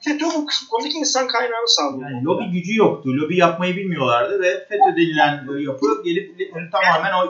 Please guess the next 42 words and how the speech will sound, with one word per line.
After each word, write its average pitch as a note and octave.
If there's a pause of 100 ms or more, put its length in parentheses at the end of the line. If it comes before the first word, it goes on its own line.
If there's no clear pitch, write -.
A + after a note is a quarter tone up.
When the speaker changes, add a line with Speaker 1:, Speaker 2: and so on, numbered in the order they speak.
(140)
Speaker 2:
halk-, -
halkla G#3
ilişkiler G3
kısmını C#3
ele B2
aldı A2
diyelim. G2 (720)
Speaker 1:
Aynen F#4
ya, B3+
mesela C#4+
şöyle E4+
söyleyeceğim, A3
bir C#4+
daire B3
başkanı C#4
atayacaksın, D#3+
o G#3+
dairede C4
adamın A3
yok. - (680)
Dönüp D4+
bakıyorsun, D4+ (280)
namaz C4
kılan C4
kim C#4
var? F3+ (280)
Bir -
şey D4
de D4+
bu C#4+
abi. E3 (840)
Speaker 2:
Tabii. A3
Speaker 1:
Kafada C4
bu, G3
namaz B3+
kılan B3+
kim C4
var? C4
Bu, A#3+
bunu B3+
yapalım. F#3+ (100)
Yani G3